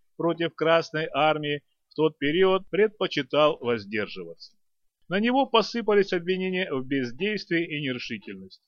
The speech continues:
Стали раздаваться призывы к созыву собрания офицеров для выражения недоверия командующим. Узнав об этом, генерал Ван Дам шестнадцатого ноября тысяча девятьсот восемнадцатого года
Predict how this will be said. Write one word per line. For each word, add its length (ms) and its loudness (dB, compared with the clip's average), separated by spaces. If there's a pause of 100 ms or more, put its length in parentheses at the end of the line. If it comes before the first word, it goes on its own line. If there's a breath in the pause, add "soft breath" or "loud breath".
(360)
Стали 440 4
раздаваться 680 2
призывы 600 0 (260)
к 60 -16
созыву 420 0
собрания 520 2
офицеров 580 0 (280)
для 260 2
выражения 600 2
недоверия 800 2
командующим. 880 -4 (440)
Узнав 460 0
об 180 -2
этом, 360 0 (260 soft breath)
генерал 500 2
Ван 240 2
Дам 300 0
шестнадцатого 640 -4
ноября 380 0
тысяча 300 -6
девятьсот 360 -4
восемнадцатого 720 -4
года 360 2